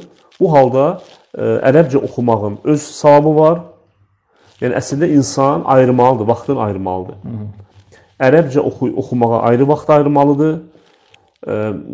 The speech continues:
Speaker 1: mənasını oxumağa ayrı vaxt ayırmalıdır və həmçində, e, demək, e, imkanı varsa oxunuşunu düzəltmək üçün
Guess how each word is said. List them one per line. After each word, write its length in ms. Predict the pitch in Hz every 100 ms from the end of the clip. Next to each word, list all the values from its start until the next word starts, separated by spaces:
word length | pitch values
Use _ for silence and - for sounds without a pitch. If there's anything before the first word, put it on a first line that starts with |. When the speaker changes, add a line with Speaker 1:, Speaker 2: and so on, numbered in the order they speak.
| - - 123
Speaker 1:
mənasını 420 | 127 127 - 143
oxumağa 520 | - - 120 107 104
ayrı 320 | - 117 113 143
vaxt 220 | 139 143
ayırmalıdır 600 | 135 131 131 131 131 131
və 100 | 127
həmçində, 540 | 160 151 131 127 143 160 - - _ -
e, 60 | - 107 113 -
demək, 280 | 123 135 - _ _ _ _ -
e, 320 | - - -
imkanı 480 | 135 120 131 143 147
varsa 380 | 131 127 151 156
oxunuşunu 640 | 151 139 135 127 - 143
düzəltmək 540 | 120 123 117 127 131 127
üçün 320 | - 110